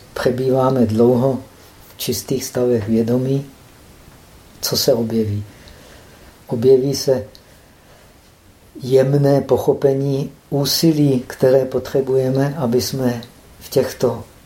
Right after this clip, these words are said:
jemných stavech zůstali. Čili na základě dozrávání uvědomění získáme sílu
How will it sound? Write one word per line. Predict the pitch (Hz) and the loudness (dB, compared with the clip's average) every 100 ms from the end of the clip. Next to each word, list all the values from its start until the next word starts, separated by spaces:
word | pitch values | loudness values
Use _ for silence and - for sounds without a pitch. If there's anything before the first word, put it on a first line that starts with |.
| - - - - - | -20 -20 -20 -14 -2
jemných | 123 123 131 131 127 | 2 2 2 -6 -6
stavech | - 127 120 123 120 | -4 -2 0 0 -2
zůstali. | 127 - 139 135 123 - - - - - - _ _ _ - _ - _ _ - - _ _ _ - - _ _ _ _ - - - - _ _ - - _ _ _ - - - | -6 -4 0 0 -2 -12 -20 -20 -20 -20 -20 _ _ _ -20 _ -20 _ _ -20 -20 _ _ _ -20 -20 _ _ _ _ -20 -20 -20 -20 _ _ -20 -20 _ _ _ -20 -20 -18
Čili | - 123 123 - | -6 0 0 0
na | 123 117 | 0 2
základě | 123 127 - 135 135 131 120 - - | 2 0 2 0 2 0 0 -10 -16
dozrávání | - 123 117 127 131 127 127 131 131 113 | -4 -2 0 2 2 2 2 0 -2 -2
uvědomění | 113 120 120 127 127 131 135 147 147 - - - - - - - - - - - - - - - - - - - - - - - - - - - - | 2 2 2 0 0 0 0 -2 -4 -20 -20 -20 -20 -20 -20 -20 -20 -20 -20 -20 -20 -20 -20 -20 -20 -20 -20 -20 -20 -20 -20 -20 -20 -20 -20 -20 -8
získáme | 113 117 - 120 117 120 113 101 - - - - | -2 -2 -2 0 2 2 0 -4 -14 -20 -12 -4
sílu | - 131 131 131 120 | -4 0 0 2 0